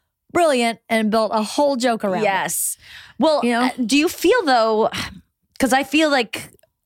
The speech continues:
Speaker 2: I can, I obviously can make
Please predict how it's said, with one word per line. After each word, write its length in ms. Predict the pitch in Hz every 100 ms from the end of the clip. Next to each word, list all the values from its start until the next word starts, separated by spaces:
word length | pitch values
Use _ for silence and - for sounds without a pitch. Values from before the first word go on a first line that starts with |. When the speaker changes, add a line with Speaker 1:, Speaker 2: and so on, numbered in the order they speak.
| _ _ _ _ -
Speaker 2:
I 160 | 220 226
can, 280 | 247 214 -
I 120 | 202 -
obviously 480 | 202 202 214 - 196
can 200 | 196 190
make 260 | 175 -